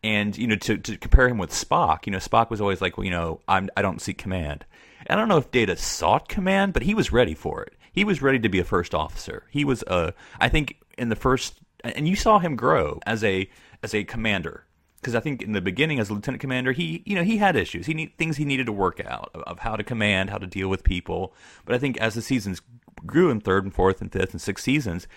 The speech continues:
you saw him develop that this would be a great first officer for someone. He should have been a captain or a first officer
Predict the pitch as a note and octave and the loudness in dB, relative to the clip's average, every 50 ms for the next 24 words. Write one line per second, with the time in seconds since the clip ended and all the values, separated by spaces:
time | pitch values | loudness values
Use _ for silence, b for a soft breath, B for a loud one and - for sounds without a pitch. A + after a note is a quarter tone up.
0 | B B B B B _ - C3+ C3 C3 - - C#3 C#3 C#3 C#3+ B2 G#2 G#2 F#2+ | B B B B B _ -2 0 0 2 2 4 4 4 4 2 0 0 0 0
1 | A2+ C3+ C3+ - - - G#2+ B2 - - D3 A#2 G2+ F2+ E2+ - F#2 G2 G2+ F#2+ | 0 0 0 -2 -4 -4 -4 -2 -2 -2 0 0 0 0 0 0 0 0 0 0
2 | - - G2+ F2+ - - F2+ E2+ E2 - - - F2+ E2+ - F2 - - E2+ D#2 | -2 -2 -4 -4 -2 -2 -4 -4 -4 -6 -8 -12 -12 -12 -12 -12 -10 -10 -10 -10
3 | D#2+ D2+ D#2+ F2 - - - - - - E3+ E3 E3 - - - E3 D#3+ E3 B2+ | -10 -12 -12 -14 -14 -12 -10 -8 -4 -2 0 0 0 2 4 4 4 4 4 4
4 | - B2+ B2 - A2+ A2+ - - - F#2 F2 - - F#2 F2 E2 E2+ - - A#2+ | 4 2 4 4 0 -2 0 0 0 0 0 0 -2 -4 -2 -2 -2 0 2 2
5 | A2 G#2+ - - E2 D#2 E2+ - - - - - - - | 2 2 2 0 0 0 -2 -4 -8 -10 -10 -12 -14 -14